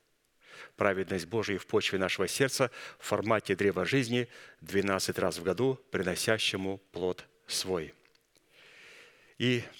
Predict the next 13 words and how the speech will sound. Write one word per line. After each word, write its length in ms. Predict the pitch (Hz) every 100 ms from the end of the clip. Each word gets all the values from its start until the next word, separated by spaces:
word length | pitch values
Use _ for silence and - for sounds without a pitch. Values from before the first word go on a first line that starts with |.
| -
в 60 | -
связи 280 | 120 104
с 120 | 104 135
этим 240 | 123 104
мы 80 | 104
остановились 460 | - 104 104 98
на 100 | 101
назначении 680 | 101 95 98 - 107 95 90 - _ _
праведности 580 | - 104 98 92 87 -
Божией 460 | 87 95 90 95 101
в 60 |
сердце 300 | - 104 104
человека, 640 | - 98 92 104 101 101